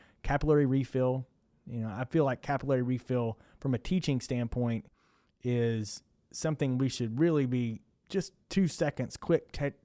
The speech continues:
t-, you know, testing in all of our patients. And you're gonna see hundreds and hundreds of normal before you see the one abnormal. And then when you see that delay, it becomes more obvious.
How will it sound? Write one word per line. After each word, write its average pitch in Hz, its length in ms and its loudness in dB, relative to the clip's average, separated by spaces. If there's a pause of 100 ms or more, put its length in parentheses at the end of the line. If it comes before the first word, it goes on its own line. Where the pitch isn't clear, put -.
t-, - 160 0 (120)
you 131 80 -2
know, 117 80 -2
testing 135 420 -2
in 110 120 -2
all 135 240 0
of 151 100 0
our 156 80 2
patients. - 480 -4 (360)
And 131 340 0 (200)
you're 156 120 0
gonna 175 160 4
see 139 200 0
hundreds 160 380 4
and 143 120 2
hundreds 147 320 2
of 131 100 4
normal 127 460 0 (280)
before 147 260 2
you 139 140 4
see 160 180 0
the 131 100 4
one 135 200 2
abnormal. 110 560 0
And 131 120 0
then 160 120 4
when 139 100 2
you 113 80 0
see 208 220 -2
that 139 180 4
delay, 101 480 -6 (180)
it 123 120 -8
becomes 131 340 -2
more 120 140 0
obvious. 104 500 -4